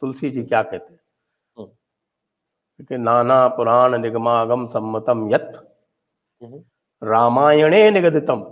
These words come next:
Speaker 1: क्वच धन्यतोपि", यानी रामायण से जो निकला हुआ है उसके साथ में कुछ और मिला के
Speaker 2: हम्म, प्रस्तुत किया है।
Speaker 1: स्वांतः सुखाय तुलसी रघुनाथ गाथा, भाषा निबंध मति मंजुल माथनोति।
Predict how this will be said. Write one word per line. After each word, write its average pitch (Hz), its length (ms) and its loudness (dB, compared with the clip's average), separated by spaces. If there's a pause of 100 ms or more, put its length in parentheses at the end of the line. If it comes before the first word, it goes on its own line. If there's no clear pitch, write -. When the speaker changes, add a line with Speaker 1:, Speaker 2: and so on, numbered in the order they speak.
(560)
Speaker 1:
क्वच 214 220 -4
धन्यतोपि", 110 880 -8 (1300)
यानी 101 140 -12
रामायण 113 560 0
से 147 200 -6
जो 143 180 -6
निकला 113 400 -8
हुआ 110 240 -6
है 123 240 -6
उसके - 420 -12
साथ 131 420 -6
में 156 80 -10
कुछ 156 260 -12
और 135 240 0
मिला 110 240 -6
के - 360 -20 (500)
Speaker 2:
हम्म, 190 340 -20 (480)
प्रस्तुत - 360 -20
किया - 60 -20
है। - 60 -20
Speaker 1:
स्वांतः 160 480 4
सुखाय 127 440 0
तुलसी 113 480 -10
रघुनाथ 101 400 -8
गाथा, 92 680 -8 (520)
भाषा 135 440 2
निबंध 113 380 -6
मति 113 280 -10
मंजुल 101 360 -10
माथनोति। 95 680 -12